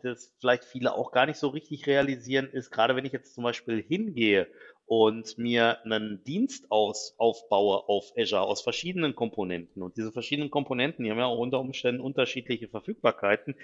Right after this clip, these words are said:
dann ist es ja tatsächlich so, dass ich die Verfügbarkeiten, um halt die Gesamtverfügbarkeit meines Dienstes berechnen zu können, muss ich ja miteinander multiplizieren. Das heißt, also die Gesamtverfügbarkeit meines Systems geht ja nochmal ein Stück weit runter,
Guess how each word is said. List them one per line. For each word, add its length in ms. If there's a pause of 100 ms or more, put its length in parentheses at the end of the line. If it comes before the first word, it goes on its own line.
(200)
dann 120
ist 140
es 60
ja 80
tatsächlich 520
so, 160
dass 220
ich 140
die 100
Verfügbarkeiten, 800
um 160
halt 160
die 80
Gesamtverfügbarkeit 1040
meines 240
Dienstes 380
berechnen 400
zu 100
können, 240
muss 140
ich 60
ja 40
miteinander 340
multiplizieren. 640
Das 140
heißt, 180
also 160
die 140
Gesamtverfügbarkeit 960 (280)
meines 320
Systems 400
geht 200
ja 80
nochmal 600
ein 80
Stück 300
weit 160
runter, 500